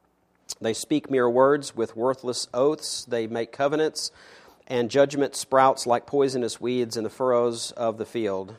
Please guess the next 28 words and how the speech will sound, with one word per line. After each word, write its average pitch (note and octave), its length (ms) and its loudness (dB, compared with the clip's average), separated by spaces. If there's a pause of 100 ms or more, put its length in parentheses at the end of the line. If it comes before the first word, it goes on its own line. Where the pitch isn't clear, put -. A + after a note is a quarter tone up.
(140)
The G#2+ 120 -8
inhabitants A#2+ 580 -2
of A2 100 -8
Samaria A#2+ 560 -2
will G#2+ 160 -6
fear C3+ 500 -2 (520)
for B2 120 -4
the A2 120 -2
calf C3+ 460 2
of A2+ 220 -2
Beth C3 240 4
Aven. B2+ 540 0 (440)
Indeed, A#2 340 -4
its - 180 -8
people C3 500 -2
will A2+ 140 0
mourn B2 340 2
for A#2 320 0
it, A2+ 200 -2
and A2 180 -6
its G#2+ 140 -8
idolatrous A2 600 0
priests D3 480 -2
will A2+ 120 -2
cry C3+ 420 2
out B2 300 0
over A2 340 -2
it, G2+ 140 -8